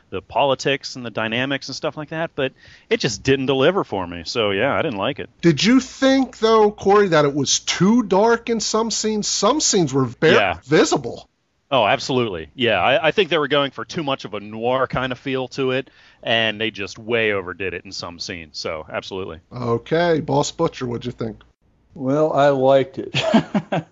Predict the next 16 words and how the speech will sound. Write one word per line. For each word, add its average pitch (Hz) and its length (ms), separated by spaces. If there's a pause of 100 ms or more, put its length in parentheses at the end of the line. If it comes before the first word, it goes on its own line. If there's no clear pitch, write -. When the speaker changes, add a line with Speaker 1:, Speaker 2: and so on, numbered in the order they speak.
(460)
Speaker 3:
I, 143 340
I 135 120
have 180 320
to 143 100
say, 165 360
I 135 300
didn't 139 280
know 131 160
anything 139 380
about 120 320
this 110 180
movie 110 300
at 107 220
all. 101 220
I 98 60
just 101 160